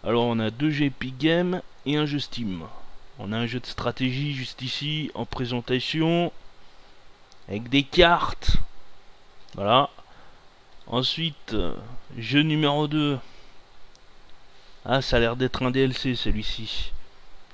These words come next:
Qu'est-ce que c'est exactement ? Action multijoueur, compétitif. Tu peux nous montrer quelques images ? Voilà, alors une petite vidéo.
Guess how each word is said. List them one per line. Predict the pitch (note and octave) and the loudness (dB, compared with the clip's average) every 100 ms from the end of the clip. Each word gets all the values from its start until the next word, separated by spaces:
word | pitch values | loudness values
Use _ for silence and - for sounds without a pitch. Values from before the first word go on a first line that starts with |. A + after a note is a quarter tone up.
| - - - - - - | -16 -14 -12 -12 -16 -6
Qu'est-ce | - C#3+ | -2 -2
que | - | 0
c'est | B2+ C#3 | 0 -2
exactement ? | B2+ A#2+ A2+ B2 A2+ G#2+ - | -2 -2 -2 0 0 -2 -4
Action | C3+ C3 - C#3 | -4 -2 -2 0
multijoueur, | C3+ - C#3 C3+ C#3 C3 G#2+ E2 - - - - - | -2 -4 -4 0 0 2 0 -4 -12 -20 -20 -20 -16
compétitif. | - F3 D3+ - E3 D3 D3 - - C#3 B2+ - - - - - - - - - - - - - | -4 -2 -2 0 0 0 -4 -8 -6 -4 10 12 12 12 12 6 4 0 -6 -16 -20 -20 -20 -20
Tu | - | -16
peux | - G#2+ | -10 -4
nous | G#2+ | -2
montrer | G#2+ - B2 | -2 -2 -4
quelques | A2+ A2+ - B2 B2+ | -2 -4 -2 -2 0
images ? | E3 F#3+ F#3+ C#3+ G#2+ D2+ - - - - - - - - - - - - - - - - - - - - A2 | 2 4 4 2 -2 -8 -8 -12 -20 -20 -20 -20 -18 -16 -16 -18 -20 -20 -20 -20 -20 -20 -20 -20 -20 -14 -2
Voilà, | G#2+ A#2 A2 - - | 2 2 0 -8 -8
alors | A2 G#2+ | -4 -2
une | A#2 | -4
petite | - A#2 | -6 -8
vidéo. | A#2 A#2+ B2 C3 D3+ E3 | -8 -2 2 6 6 6